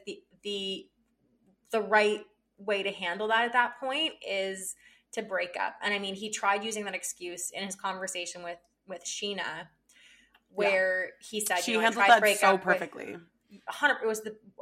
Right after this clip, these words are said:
Speaker 1: I was so impressed with her. She, he talks about how I've tried to break up with her and, you know, she threatened to kill herself or something. And Scheana was completely right in what, what she said. She was like, "Well, then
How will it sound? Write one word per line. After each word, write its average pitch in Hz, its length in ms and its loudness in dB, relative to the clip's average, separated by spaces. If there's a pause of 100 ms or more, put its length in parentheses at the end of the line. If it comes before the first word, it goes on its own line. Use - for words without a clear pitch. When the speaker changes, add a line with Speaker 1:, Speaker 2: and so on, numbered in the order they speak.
(140)
Speaker 1:
I 196 120 2
was 220 280 -2
so 240 240 -4
impressed 233 320 -4
with - 120 -20
her. - 220 -10 (1000)
She, 214 600 -6 (340)
he - 100 -16
talks 208 220 0
about 214 100 -4
how 202 80 4
I've 185 140 0
tried 190 180 -4
to 190 60 -10
break 185 160 -4
up 175 140 -2
with 185 120 -16
her 175 480 -4
and, 175 500 -8 (120)
you 202 100 -10
know, 175 220 -4
she 175 440 -6
threatened 180 380 -6
to 185 60 -18
kill 185 280 -8
herself - 440 -8
or - 80 -8
something. - 480 -8
And 185 140 -10 (360)
Scheana 269 200 0
was 294 140 0
completely 262 360 -6
right 247 180 2
in 214 80 -8
what, 214 220 -10
what 214 160 -6
she 214 100 -6
said. 240 240 0
She - 80 -8
was 208 80 -4
like, 240 220 -2
"Well, 277 100 -4
then 302 220 -6